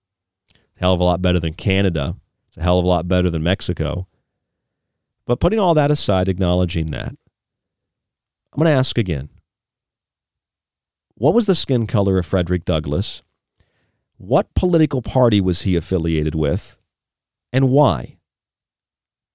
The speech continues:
And who was Frederick Douglass? A former slave who became a Republican and attempted to fight slavery with his writings, with his words.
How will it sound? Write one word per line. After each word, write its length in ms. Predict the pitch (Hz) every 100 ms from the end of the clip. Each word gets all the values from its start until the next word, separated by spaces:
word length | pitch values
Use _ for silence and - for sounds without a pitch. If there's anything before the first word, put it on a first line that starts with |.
| _ _ _ _ _ _ _ _ _ _ _ -
And 120 | 143
who 120 | 196
was 220 | 240 247 -
Frederick 360 | 101 78 78
Douglass? 420 | 78 76 - -
A 40 | -
former 360 | - 165 202
slave 640 | 196 - 135 120 110 110 _ _
who 80 | -
became 360 | 92 90 117 156
a 40 |
Republican 800 | 170 156 139 120 110 101 95 95 - _ _ _ _ _ _ _ _ _ _ _ _ _ _ _ _ _ _ _ _ _ _ _ _ _ -
and 120 | 92
attempted 480 | - 139 131 131 101
to 360 | 107 98 95 -
fight 360 | - 117 117
slavery 760 | - - 113 107 92 92 85 82
with 280 | - 95 87
his 320 | 95 85 80
writings, 580 | - 104 107 107 101 92
with 200 | 90 82
his 160 | 90 78
words. 640 | 87 107 101 95 87 -